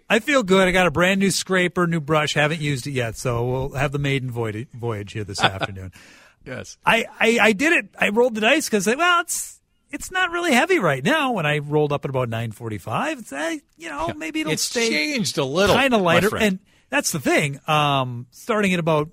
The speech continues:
Speaker 1: you know, noon for that two hours, it was coming hard.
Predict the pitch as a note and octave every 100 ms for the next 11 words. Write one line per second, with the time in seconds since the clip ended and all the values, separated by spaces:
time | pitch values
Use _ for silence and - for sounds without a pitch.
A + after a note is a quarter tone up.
0 | _ D3+ C3+ A#2 A#2+ C#3+ B3 G3 D3+ D3
1 | F3+ - D#3+ C#3 F#3+ C3+ D3 G3+ G#3 B2
2 | F#2 - - - A2 F#2 F2+ _ _ _
3 | - - D3 A#3 G2 -